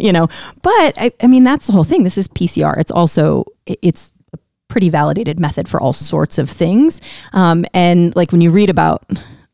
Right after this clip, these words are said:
the current gold standard, you're like, "That's kind of barbaric," right? Like, we've come a long way scientifically. Why are, like, I was actually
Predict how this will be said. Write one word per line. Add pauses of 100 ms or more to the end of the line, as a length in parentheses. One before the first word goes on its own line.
the
current
gold
standard,
you're
like,
"That's
kind
of
barbaric,"
right?
Like,
we've
come
a
long
way
scientifically.
Why
are,
like,
I
was
actually